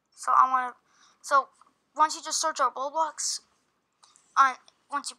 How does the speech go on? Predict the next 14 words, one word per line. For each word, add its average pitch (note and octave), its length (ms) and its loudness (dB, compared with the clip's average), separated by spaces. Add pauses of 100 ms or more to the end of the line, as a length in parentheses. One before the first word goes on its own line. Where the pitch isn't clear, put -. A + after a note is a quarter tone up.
click D4 180 -6
on B3+ 160 -4
the A#3 60 -20
trash C#4 400 0
button, C#4+ 440 -6 (300)
trash, - 460 -2 (120)
the - 60 -18
trash D#4 360 0
can, D#4 380 -4
and C4 120 -10
then B3 100 -14
go C4 280 -2
to B3 180 -10 (160)
applications, D4 880 -4